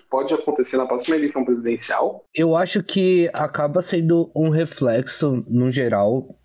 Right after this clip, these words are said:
Speaker 2: não necessariamente por, por São Paulo,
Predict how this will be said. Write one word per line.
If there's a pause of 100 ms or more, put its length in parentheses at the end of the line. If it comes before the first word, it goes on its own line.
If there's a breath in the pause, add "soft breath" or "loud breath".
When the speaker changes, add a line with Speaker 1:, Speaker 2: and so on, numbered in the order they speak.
Speaker 2:
não (100)
necessariamente
por, (240)
por
São
Paulo,